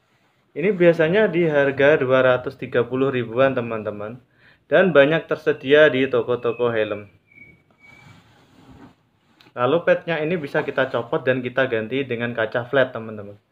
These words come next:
Eh, kita coba langsung aja copot dan kita ganti ke yang kaca flat ya, teman-teman. Ini kebetulan kaca flatnya mereknya Injak, teman-teman. Dan dia warnanya dark smoke.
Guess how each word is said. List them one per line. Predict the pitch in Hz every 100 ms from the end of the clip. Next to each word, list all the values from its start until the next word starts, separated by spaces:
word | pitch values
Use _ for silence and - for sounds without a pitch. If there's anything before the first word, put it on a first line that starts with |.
| _ _ _ _ _ _
Eh, | 127 127 131 131 135 135 135 - _ _ _ _ - _ _
kita | - 143 170 170
coba | 147 143 143
langsung | 135 135 139
aja | 127 139 151
copot | 139 117 - 143 - - -
dan | 135 139
kita | - 147 139
ganti | 120 120 120 143 156 151 -
ke | 139 139 143 - _ _ _ - _ -
yang | 135 139
kaca | 135 131 131 -
flat | 139 131
ya, | 120 127
teman-teman. | 123 123 - - - - - -
Ini | 151 170 214 214 -
kebetulan | 147 143 147 165 190 196 - - - - -
kaca | 139 - 151
flatnya | 151 147 147 165 175
mereknya | 165 156 151 151 165 -
Injak, | 151 135 135 135
teman-teman. | 123 117 113 110 120 - - -
Dan | 127 127 123
dia | 139
warnanya | 143 135 127 135
dark | 139 123 123
smoke. | - 123